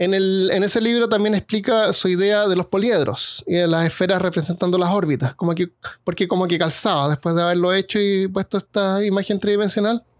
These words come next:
que hay, que hay dibujos de eso, como que calzaba más o menos. El libro también incluía una explicación para el movimiento celestial. Kepler estipuló que había una fuerza emanando desde el Sol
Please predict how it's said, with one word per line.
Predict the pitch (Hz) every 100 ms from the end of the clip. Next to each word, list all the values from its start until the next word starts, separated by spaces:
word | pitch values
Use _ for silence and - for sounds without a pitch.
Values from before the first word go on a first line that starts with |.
| _ -
que |
hay, | 196 190 -
que | 190
hay |
dibujos | 185 175 190 233 208
de |
eso, | 226 - 269 - _ _ - - _ _ _
como | 185 180
que | 185
calzaba | 185 - 208 196
más | 190
o | 190
menos. | 185 165 107 113 - _ _ _ _ _ - _ _ _
El | 185 190
libro | 214 226
también | 220 214 214
incluía | 214 214 208 214
una | 214 202
explicación | 196 202 196 175 214
para | 196 190
el | 180
movimiento | 180 180 185 190
celestial. | 180 170 - 190 - 139 - _ _
Kepler | 185 196 196
estipuló | 190 - 196 180 190
que | 180 180 180
había | 175 185
una | 196 156
fuerza | - 208 202 214
emanando | 190 185 190 190
desde | 180 165
el | 156
Sol | - 190 226 330